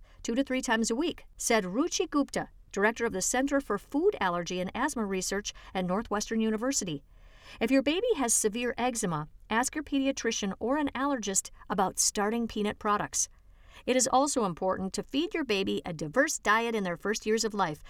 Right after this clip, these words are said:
to prevent food allergies, Doctor Gupta said. Number eight, the protein in plants is incomplete. "Where do you get your protein?" is the number one question vegetarians get asked,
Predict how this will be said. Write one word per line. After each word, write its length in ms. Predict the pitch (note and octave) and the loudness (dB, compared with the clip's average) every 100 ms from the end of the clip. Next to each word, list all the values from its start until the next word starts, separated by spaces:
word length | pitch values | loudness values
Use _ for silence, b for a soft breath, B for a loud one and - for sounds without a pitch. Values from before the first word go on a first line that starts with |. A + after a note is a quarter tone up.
| B | B
to 140 | - G3 | -6 0
prevent 600 | G#3+ G3 G#3+ B3+ D#3+ - - | 2 0 0 -2 -2 -10 -6
food 240 | G3 F#3+ - | -4 -2 0
allergies, 560 | F#3+ F#3+ E3 D3+ - - - | 2 2 -2 -6 -8 -12 -6
Doctor 240 | F#3 E3+ | -6 -4
Gupta 280 | E3+ F3 - | -4 -4 -2
said. 280 | D3+ G#3 C#4 - _ _ _ _ - | -2 0 0 -4 _ _ _ _ 0
Number 260 | A#3 A#3 - | 2 2 2
eight, 360 | C4 A4+ - - _ _ _ | 2 2 0 -8 _ _ _
the 140 | G3+ | -4
protein 640 | - - C4+ G4+ - D4+ A3+ | -4 2 2 2 0 -2 -2
in 160 | F3+ | -2
plants 680 | - D#4 G4+ A#3 F#3+ - - - | -6 -2 0 0 0 -2 -4 -4
is 160 | F4+ F4+ | -4 -2
incomplete. 880 | G3+ F3 D3+ F3 E3 C#4+ E4 D4 - _ _ _ - | 0 0 -2 -6 -6 -2 -2 -2 -10 _ _ _ 0
"Where 180 | C4 | 2
do 60 | G4 | 4
you 120 | G4 | 2
get 160 | E4+ F4 | -2 -4
your 120 | C#4+ | -4
protein?" 580 | - - G#4 A#3+ D#3+ D3 b b | 2 2 2 0 0 -4 b b
is 140 | A3 A3 | -2 2
the 120 | G#3+ | 4
number 400 | A3 D#4 G4+ E4+ | 4 2 2 0
one 340 | A#3 B3 B3 | 2 2 2
question 520 | - G3+ G#3+ - G#3+ | -2 -2 0 0 -2
vegetarians 800 | F#3+ F#3 G3 G#3 A#3+ B3+ C#4 C#4 | 0 0 0 -2 -2 0 2 2
get 140 | A3+ - | 0 0
asked, 380 | F#3 E3 - | 0 0 -2